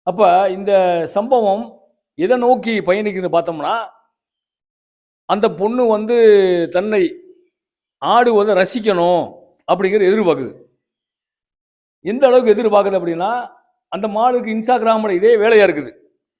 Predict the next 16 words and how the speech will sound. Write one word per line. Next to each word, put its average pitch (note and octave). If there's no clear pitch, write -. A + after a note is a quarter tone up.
தன்னுடைய F#3+
வீட்டுல G#3
ரூம்ல G#3+
கதவை F#3+
அடைச்சிக்கிட்டு, F3+
இந்த A3
மாதிரி A#3+
ஒரு G#3+
பாடல்களை, G3+
ஆடல்களையும் G3+
குத்தாட்டம்னு F#3
போட்டு, F3
அதை G3
மக்கள் G3
பார்க்கணும், G#3
ரசிக்கணும் G#3+